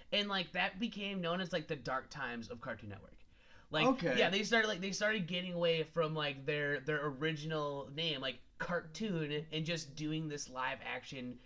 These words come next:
Speaker 1: crap. So yeah, that became, like, the, um, the dark time of it, and then they ended up canceling, uh, Flapjack and Chowder, and those two were, like, both so highly regarded, and then, yeah, they just, like, kicked him to the door.
Speaker 2: Wow.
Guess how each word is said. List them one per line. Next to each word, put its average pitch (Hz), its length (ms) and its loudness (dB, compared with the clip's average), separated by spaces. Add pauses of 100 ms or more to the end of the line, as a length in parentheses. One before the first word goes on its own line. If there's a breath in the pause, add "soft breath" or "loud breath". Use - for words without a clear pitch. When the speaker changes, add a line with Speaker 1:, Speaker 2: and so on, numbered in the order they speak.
(180 loud breath)
Speaker 1:
crap. 156 420 -4 (320 loud breath)
So 180 180 2
yeah, 175 220 4
that 156 180 -2
became, 214 340 -4
like, 185 240 -4
the, 143 420 0
um, 113 540 -4
the 151 100 0
dark 143 340 0
time 139 220 -4
of 117 140 -2
it, 113 140 -4
and 131 120 -4
then 139 200 -2
they 139 100 -2
ended 131 300 -2
up 131 160 0
canceling, 135 640 -6
uh, 117 240 -2
Flapjack 123 640 -6
and 113 200 -4
Chowder, 110 380 -8 (540 soft breath)
and 143 180 -2
those 165 260 4
two 175 220 0
were, 156 140 4
like, 135 280 0
both 143 220 -4
so 143 220 -6
highly 139 400 -4
regarded, 131 640 0
and 131 160 -4
then, 127 160 -6
yeah, 127 180 -4
they 113 140 -8
just, 117 240 -8
like, 113 160 -4 (240)
kicked 120 200 -14
him 117 120 -8
to 120 60 -8
the 113 60 -4
door. 104 300 -4 (840 soft breath)
Speaker 2:
Wow. 120 480 -2